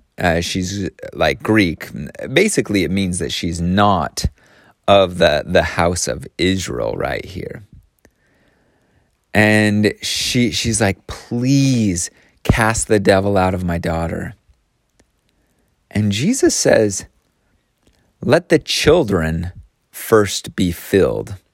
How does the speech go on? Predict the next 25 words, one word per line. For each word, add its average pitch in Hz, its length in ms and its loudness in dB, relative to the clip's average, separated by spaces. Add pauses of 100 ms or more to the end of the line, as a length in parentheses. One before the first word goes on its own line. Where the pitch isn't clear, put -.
(1200)
It 113 140 4
is 101 160 6
not 110 400 2
meet 101 680 0 (300)
to 110 120 0
take 110 260 2
the 98 100 0
children's 104 680 0
bread 90 580 2
and 90 140 -4
cast - 460 0
it - 100 -4
to 90 100 -2
the 71 100 -4
dogs." - 600 -2 (420)
Dogs 107 320 4
is 87 140 -2
slang 95 640 0
for 85 180 -4
Gentiles 82 800 -2
right - 300 -4
here. - 320 -8 (300)
Jesus 226 540 4
is 185 180 -2
being 170 500 0